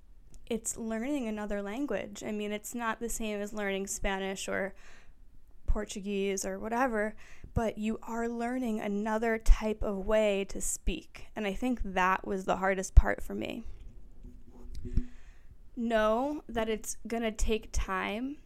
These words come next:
to find that perfect studio, but when you know, you know. It's gonna click. You're gonna feel this sense of security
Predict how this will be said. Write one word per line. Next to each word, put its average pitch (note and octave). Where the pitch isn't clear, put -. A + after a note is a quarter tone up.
to A3+
find G3+
that G3+
perfect G#3
studio, G#3
but G#3+
when G#3+
you G#3
know, G#3
you G3+
know. -
It's -
gonna G3
click. -
You're G#3+
gonna G3
feel F#3+
this G3
sense G3
of F#3
security A3